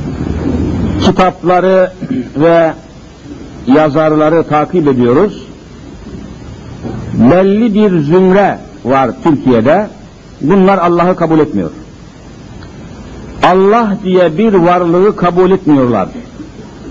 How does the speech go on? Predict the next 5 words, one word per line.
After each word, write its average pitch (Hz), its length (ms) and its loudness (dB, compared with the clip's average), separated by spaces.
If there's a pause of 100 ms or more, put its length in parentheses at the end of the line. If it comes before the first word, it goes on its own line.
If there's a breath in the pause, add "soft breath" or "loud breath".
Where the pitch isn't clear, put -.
(1600)
Ve 160 220 2
yeryüzünün, 156 960 2
eşyanın, 160 760 2
maddenin, 139 720 2
mahlukatın 143 1000 2